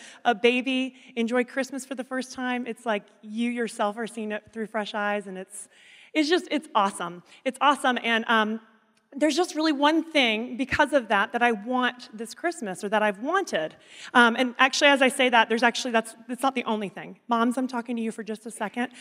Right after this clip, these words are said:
I would really love to be able to eat a meal from start to finish sitting down. You know, just, I don't wanna inhale it. I don't wanna have indigestion. I just want to eat a meal. Okay, so that's one thing. And then another thing, I'd like to go to the bathroom by myself, and I know that that's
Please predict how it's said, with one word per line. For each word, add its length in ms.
I 80
would 220
really 200
love 240
to 100
be 160
able 160
to 160
eat 100
a 60
meal 320
from 180
start 280
to 80
finish 360
sitting 240
down. 320
You 160
know, 340
just, 320
I 160
don't 140
wanna 180
inhale 380
it. 180
I 60
don't 120
wanna 160
have 160
indigestion. 640
I 80
just 260
want 200
to 180
eat 300
a 60
meal. 380
Okay, 280
so 140
that's 220
one 220
thing. 180
And 80
then 120
another 280
thing, 200
I'd 100
like 160
to 80
go 80
to 60
the 80
bathroom 340
by 80
myself, 400
and 100
I 60
know 220
that 100
that's 260